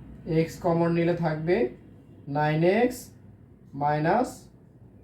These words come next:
ফোরটিন থাকবে, আর প্লাস এই দুই পদ থেকে কোনো কিছু যেহেতু কমন যায় না, সেক্ষেত্রে আমরা ওয়ান কমন নেব, নাইন এক্স মাইনাস ফোরটিন।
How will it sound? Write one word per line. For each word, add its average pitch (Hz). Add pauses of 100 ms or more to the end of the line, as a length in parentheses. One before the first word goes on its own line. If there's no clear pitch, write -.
(280)
ফোরটিন 160 (120)
থাকবে, 180 (760)
আর 135 (120)
প্লাস 160 (320)
এই 156
দুই 156 (100)
পদ 151 (140)
থেকে 165 (880)
কোনো 147
কিছু 165
যেহেতু 165 (120)
কমন 156 (120)
যায় 160
না, 156 (1200)
সেক্ষেত্রে 165
আমরা 165 (120)
ওয়ান 165 (100)
কমন 135 (100)
নেব, 95 (1160)
নাইন 143 (160)
এক্স - (340)
মাইনাস 147 (260)
ফোরটিন। 123